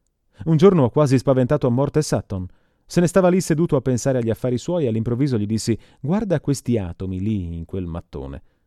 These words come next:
Ora metti un'unità d'attenzione su ogni atomo che vedi in questa piccola sezione lì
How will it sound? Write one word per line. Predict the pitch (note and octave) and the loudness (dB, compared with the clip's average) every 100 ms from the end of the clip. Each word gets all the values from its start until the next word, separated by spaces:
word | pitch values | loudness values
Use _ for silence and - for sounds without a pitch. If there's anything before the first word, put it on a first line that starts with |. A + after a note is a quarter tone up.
| _ _ _ - | _ _ _ 4
Ora | G3 | 6
metti | E3+ A3+ B3+ | 6 2 2
un'unità | A3 D#3 D#3+ | 2 2 0
d'attenzione | C#3 B2 B2 G#2+ C#3+ C#3 A2+ | 0 -2 -2 -2 -2 -2 -2
su | B2 - | -4 -2
ogni | E3 C3+ B2+ | -2 -2 -4
atomo | C#3+ B2+ G#2 | -4 -4 -6
che | - F#2+ | -6 -6
vedi | A#2 A2 | -4 -4
in | F2+ | -6
questa | F#2+ - F#2 | -8 -8 -8
piccola | A#2 - F#2 | -8 -6 -8
sezione | - G2 - G2+ | -6 -8 -6 -2
lì | C#3+ | -2